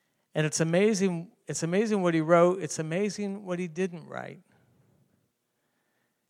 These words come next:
He wrote in there everything essential, everything that new baby Christians would need. And so, uh, this, this concept can also be found there in a different format.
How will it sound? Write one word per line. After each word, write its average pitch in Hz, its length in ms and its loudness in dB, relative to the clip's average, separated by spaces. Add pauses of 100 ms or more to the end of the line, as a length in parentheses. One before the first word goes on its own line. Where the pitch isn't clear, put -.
He 139 120 -2
wrote 180 320 10
in 190 120 4
there 185 280 2
everything 185 540 2
essential, 170 460 -4
everything 160 360 -4
that 170 180 -2
new 165 140 -4
baby 165 260 -2
Christians 165 560 -8
would 156 160 -2
need. 143 280 -2
And 143 180 -2
so, 147 280 4 (400)
uh, 151 300 -2
this, 165 280 4
this 180 240 2
concept 175 560 2
can 151 120 -6
also 151 300 0
be 156 120 0
found 151 380 -2
there 123 300 -4 (960)
in 135 160 -4
a 131 80 -2
different 135 300 -6
format. 127 580 -6